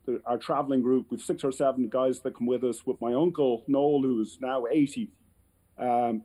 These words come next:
comes with us every year, and so being there was, was, I mean, just. But we understood why we couldn't be. So then the thing was, okay, well, let's, we're not there, so let's do the next best thing and enjoy every single race,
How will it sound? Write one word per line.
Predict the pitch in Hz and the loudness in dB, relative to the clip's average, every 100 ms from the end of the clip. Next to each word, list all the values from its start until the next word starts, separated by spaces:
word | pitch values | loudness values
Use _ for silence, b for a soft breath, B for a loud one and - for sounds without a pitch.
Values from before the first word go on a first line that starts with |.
| - | -4
comes | 180 147 | -2 0
with | 151 139 | 0 0
us | 131 | 2
every | 135 120 123 | 0 2 2
year, | 120 117 - | 2 2 0
and | 170 | -6
so | 165 151 131 - | 0 0 0 0
being | 180 196 | 2 4
there | 151 147 139 | 4 2 2
was, | 127 110 - - _ _ _ _ _ _ | 0 -2 -6 -20 _ _ _ _ _ _
was, | 101 98 - _ - | -10 -10 -12 _ -8
I | |
mean, | 101 78 | -8 -6
just. | 90 - _ _ _ b b b _ | -10 -12 _ _ _ b b b _
But | 127 | 2
we | 147 | 4
understood | 165 156 - 196 | 6 4 2 2
why | 151 | 4
we | 151 131 | 2 0
couldn't | 202 175 | 0 0
be. | 127 92 - | 0 -4 -6
So | 147 | -6
then | 147 196 | -2 0
the | 156 | 0
thing | 175 156 | 0 0
was, | 139 151 | 0 -2
okay, | 147 147 | -2 -2
well, | 135 131 | 0 0
let's, | 156 160 - - - | -2 -4 -12 -16 -6
we're | 131 | -2
not | 165 - | -2 -2
there, | 131 117 165 - _ _ _ | -2 -2 -4 -10 _ _ _
so | - | -4
let's | 135 175 | -2 -2
do | - 170 | 0 0
the | 147 | 2
next | 147 143 - | 0 -2 -2
best | 151 135 - | -2 -2 0
thing | 175 131 131 | 0 0 -2
and | 123 | -2
enjoy | 127 123 151 135 131 | -2 0 2 2 2
every | 139 165 | 0 0
single | 165 156 135 | -2 0 0
race, | 123 120 - - | 2 0 0 -4